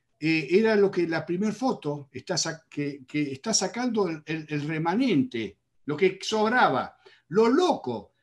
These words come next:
que en el verano fue al revés. En el verano comían la hoja, y sobraban todos los palitos. Y en el invierno comían los tallos, como estamos viendo en la foto, y sobraba la hoja,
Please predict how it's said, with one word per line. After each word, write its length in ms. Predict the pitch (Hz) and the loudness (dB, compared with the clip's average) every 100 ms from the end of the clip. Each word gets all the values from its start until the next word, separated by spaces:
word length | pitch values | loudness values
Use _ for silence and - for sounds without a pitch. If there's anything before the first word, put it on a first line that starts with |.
| _ | _
que 80 | 165 | -2
en 80 | 180 | 0
el 160 | 190 | 2
verano 680 | 185 208 311 254 143 101 - | 4 4 4 2 0 -4 -14
fue 180 | - 226 | -6 0
al 80 | 220 | 2
revés. 480 | 208 196 165 107 - | 4 4 4 0 -6
En 140 | 147 | -2
el 140 | 190 185 | -2 2
verano 580 | 208 285 262 175 117 - | 2 2 2 0 -4 -6
comían 520 | 160 165 254 233 190 | -6 -2 0 0 2
la 160 | 170 254 | 2 2
hoja, 500 | 269 - 185 202 _ _ | 0 -4 -6 -6 _ _
y 100 | 160 | -12
sobraban 680 | - 165 180 220 214 202 - | -6 -4 -4 -2 -2 -2 -2
todos 160 | 226 | -2
los 80 | 220 | 0
palitos. 640 | - 190 147 - 95 - _ _ | 0 0 0 -4 -14 -16 _ _
Y 120 | 160 | -2
en 120 | 233 269 | 4 6
el 140 | 269 | 6
invierno 680 | 254 277 262 196 190 196 - _ _ | 6 6 2 2 0 -2 -8 _ _
comían 540 | - 190 220 269 226 185 | -2 2 4 4 4 2
los 200 | 190 - | 0 2
tallos, 460 | 277 170 151 180 180 | 4 4 2 -4 -4
como 220 | 139 135 | -4 -2
estamos 300 | 185 196 185 | -2 0 0
viendo 220 | 185 180 | -2 -2
en 60 | 196 | -4
la 80 | |
foto, 440 | 190 185 - 185 - _ _ | -2 -4 -2 -6 -6 _ _
y 120 | 196 | -6
sobraba 600 | 190 202 202 240 226 208 | 0 2 2 2 2 2
la 200 | 190 190 | 4 4
hoja, 480 | 214 - 143 135 - | 2 2 -2 -6 -8